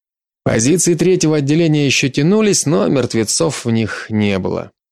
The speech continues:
Многие их лиц из тех, что он помнил, не хватало. Жареный Курт, погибший при штурме.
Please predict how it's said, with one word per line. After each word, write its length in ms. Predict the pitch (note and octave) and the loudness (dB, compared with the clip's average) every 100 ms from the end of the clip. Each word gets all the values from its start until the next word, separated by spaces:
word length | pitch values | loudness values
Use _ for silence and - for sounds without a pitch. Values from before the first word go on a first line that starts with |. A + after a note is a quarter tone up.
| _ _ | _ _
Многие 580 | - A#2 E3 F3+ E3 D#3+ | 0 2 2 2 2 2
их 240 | C3+ - - | 0 -4 -2
лиц 360 | B2+ F3 - | 2 2 2
из 160 | C#3 B2 | 0 0
тех, 220 | - C#3+ | 0 0
что 160 | - C3+ | 0 -2
он 100 | B2 | -2
помнил, 440 | C#3 C#3+ B2+ A#2+ | -2 0 0 2
не 100 | A#2 | 0
хватало. 720 | A2+ - A2 - B2 A2 F2 - _ _ _ _ _ - | -2 -4 -4 -2 -4 -2 -4 -10 _ _ _ _ _ -4
Жареный 480 | B2 E3+ F3 C3 A#2+ | 0 2 2 0 -2
Курт, 460 | - F#3 E3+ - | 0 0 0 -2
погибший 580 | - C3+ C3 C3+ - B2 | -4 0 0 0 0 -2
при 140 | B2 A#2+ | 0 0
штурме. 640 | - B2 B2 A2 G2+ | 0 0 0 0 -2